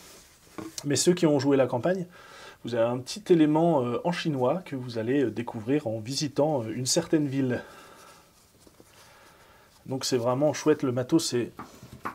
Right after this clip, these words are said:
est vraiment de bonne qualité. Ensuite, on a des petits passeports. Bah oui, dans,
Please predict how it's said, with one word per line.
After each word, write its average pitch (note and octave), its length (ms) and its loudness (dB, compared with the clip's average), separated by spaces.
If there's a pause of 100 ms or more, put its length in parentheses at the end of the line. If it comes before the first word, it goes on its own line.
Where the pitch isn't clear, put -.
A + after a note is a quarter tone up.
(160)
est C3 140 -2
vraiment F3 360 6
de G3+ 40 2
bonne F3 200 8
qualité. F3 500 6 (540)
Ensuite, G#3+ 420 2
on D#3 100 4
a C#3+ 60 6
des B2+ 100 2
petits B3 180 -2
passeports. G3 540 8 (100)
Bah B2 160 -2
oui, D3+ 120 2
dans, A#2 360 -4